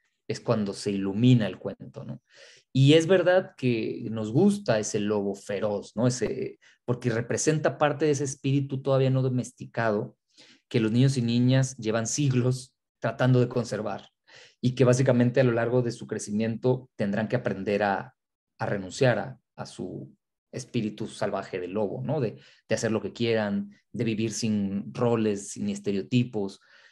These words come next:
y conforme van creciendo se van despojando de todo eso. Entonces,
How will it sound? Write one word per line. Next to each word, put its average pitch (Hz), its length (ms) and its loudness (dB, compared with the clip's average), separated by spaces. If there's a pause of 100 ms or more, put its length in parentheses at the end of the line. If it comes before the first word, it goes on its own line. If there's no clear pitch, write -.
(140)
y 107 220 -4
conforme 107 340 -2
van 107 140 0
creciendo 120 480 -2
se 107 160 -8
van 95 120 -8
despojando 98 360 -8
de 101 60 -10
todo 131 140 2
eso. 120 120 2
Entonces, 131 440 -2